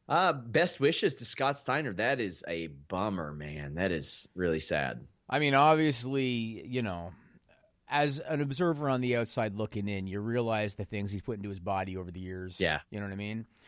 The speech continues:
Speaker 2: Uh, it's a sad situation. I mean, I, I was never a big fan of Big Papa Pump, Scott Steiner.
Speaker 1: Yeah, I wasn't either.
Speaker 2: Um, but whereas the British Bulldogs were my favorite team of the eighties, the Steiner brothers were probably my favorite team of the nineties.
Speaker 1: By far.
Speaker 2: I loved them.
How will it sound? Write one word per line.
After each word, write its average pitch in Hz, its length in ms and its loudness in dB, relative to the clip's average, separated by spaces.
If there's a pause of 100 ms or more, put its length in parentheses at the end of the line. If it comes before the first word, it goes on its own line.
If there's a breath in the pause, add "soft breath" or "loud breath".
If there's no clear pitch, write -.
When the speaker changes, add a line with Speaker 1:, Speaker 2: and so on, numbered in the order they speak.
(280 soft breath)
Speaker 2:
Uh, 101 340 -4
it's 113 160 -6
a 113 40 -4
sad 139 260 2
situation. 123 420 -2
I 110 60 0
mean, 117 160 2
I, 123 160 2
I 123 180 2
was 151 220 4
never 135 300 4
a 117 40 2
big 110 220 -2
fan 110 300 -2
of 92 120 -6
Big 110 200 -6
Papa 98 340 -6
Pump, - 340 -6 (120)
Scott 127 300 -4
Steiner. 127 300 -2
Speaker 1:
Yeah, 85 240 4
I 90 40 2
wasn't 87 340 2
either. 87 160 0
Speaker 2:
Um, 120 380 4
but 123 160 4
whereas 135 460 4
the 123 60 -6
British 123 280 0
Bulldogs 117 440 0
were 110 60 -4
my 101 140 0
favorite 110 300 -2
team 113 160 0
of 101 60 -2
the 98 140 -4 (100)
eighties, 127 280 -2
the 101 80 -4
Steiner 127 360 0
brothers 113 380 -4
were 95 60 -8
probably 117 420 -2
my 95 140 -6
favorite 104 260 -6
team 110 160 -4
of 95 60 -6
the 90 80 -6
nineties. 117 760 -8
Speaker 1:
By 98 140 4
far. 92 480 4
Speaker 2:
I 120 220 6
loved 113 720 0
them. 98 420 -6